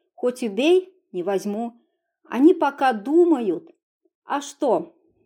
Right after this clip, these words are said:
пять я бы взял. Зачем они мне, спросите вы? Мы почему-то не спрашивали и даже старались инстинктивно отсесть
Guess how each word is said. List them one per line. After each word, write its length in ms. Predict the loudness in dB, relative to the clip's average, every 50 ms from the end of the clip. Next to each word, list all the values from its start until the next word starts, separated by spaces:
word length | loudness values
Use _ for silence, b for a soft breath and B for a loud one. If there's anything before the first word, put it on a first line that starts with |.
| _ _
пять 280 | -6 -6 -4 -4 -2
я 100 | -4 -2
бы 140 | 0 0 0
взял. 400 | 0 0 0 0 0 0 -2 -6 -10 -16 -20 _ _ _ _ _ _ _ _ _ _ _ _ _ _ _ _ _ _ _ _ _ _ _ _ _ -6
Зачем 720 | -6 -2 0 0 0 0 -2 0 2 2 4 4 2 -2
они 240 | -4 -2 -2 -2
мне, 300 | 0 0 0 0 0 -2 -2 -6
спросите 720 | -12 -20 -16 _ -6 -6 -6 -6 -8 -6 0 2 4 4
вы? 360 | 4 4 2 0 -2 -6 -12 _ _ _ _ _ _ _ _ _ _ _ _ -14
Мы 160 | -12 -10 -4
почему-то 560 | -2 -2 0 4 4 6 6 6 4 4 2
не 140 | 0 0 -2
спрашивали 840 | -4 -6 -4 0 0 0 0 -2 -4 -6 -6 -6 -6 -6 -8 b b b b b b
и 80 | -16 -10
даже 320 | -6 -6 -4 -4 -6 -8
старались 840 | -8 -4 -2 0 0 2 2 2 2 2 2 2 0 -2 -4 -8 -20 _ _
инстинктивно 920 | -14 -14 -12 -8 -8 -8 -8 -8 -12 _ -12 -8 -6 -2 2 2 2 2 2 -2 -4
отсесть 760 | -8 -8 -8 -8 -4 -2 0 0 0 0 -2 -4 -14 _